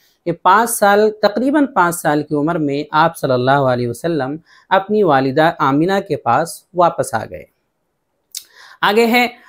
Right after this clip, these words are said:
but before the end of the year she died too। but का मतलब लेकिन है, before, before का मतलब पहले, the end of किसी चीज़ के इख्तिताम पर या पूरे होने पर, तो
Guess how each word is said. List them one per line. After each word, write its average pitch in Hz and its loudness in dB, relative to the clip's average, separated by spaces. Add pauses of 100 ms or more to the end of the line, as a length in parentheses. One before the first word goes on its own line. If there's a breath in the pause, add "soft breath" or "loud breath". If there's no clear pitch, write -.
(160 loud breath)
but 269 4
before 254 4
the 202 -6
end 226 4
of 165 4 (260)
the 151 0 (100)
year 185 4
she - -6
died 127 0
too। - -6 (760)
but 196 0
का 160 0
मतलब 143 0
लेकिन 165 2
है, 220 0
before, 170 0
before 185 0
का 156 -4
मतलब 135 -4
पहले, 185 -2 (540 soft breath)
the 180 -2
end 247 4 (100)
of 147 4 (340)
किसी 196 -4
चीज़ 185 -8
के 202 2
इख्तिताम 170 0
पर 202 0
या 147 -2 (100)
पूरे 180 0
होने 185 -2
पर, 220 -2 (540)
तो 208 2